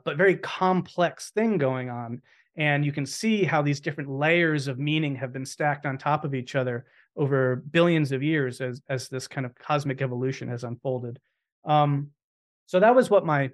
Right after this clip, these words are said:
talk at the Consilience conference was sort of about, is just laying out some of these ideas. Um,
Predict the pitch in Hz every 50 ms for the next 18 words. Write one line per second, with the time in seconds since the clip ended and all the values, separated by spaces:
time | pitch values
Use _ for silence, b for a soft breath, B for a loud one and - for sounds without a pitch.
0 | _ _ - 190 185 180 180 160 143 - 143 127 123 127 147 147 - 139 135 -
1 | - 262 311 330 262 175 139 131 131 - - - - 151 135 131 - - 135 127
2 | - - 127 - - 143 135 131 123 127 120 - 143 135 135 135 127 127 127 -
3 | - - _ _ - 156 147 147 - 165 143 147 147 151 151 147 147 143 143 139
4 | - - 156 143 131 135 135 131 135 127 120 127 147 143 143 143 131 127 - -
5 | - _ _ _ _ _ _ _ _ - 156 147 143 139 135 131 131 131 127 127